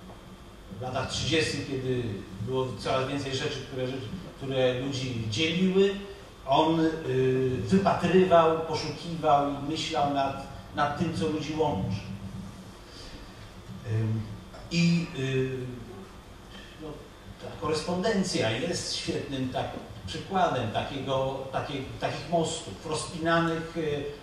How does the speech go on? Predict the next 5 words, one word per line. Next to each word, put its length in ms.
ponad, 680
y, 40
y, 1500
żelazną 640
kurtyną, 880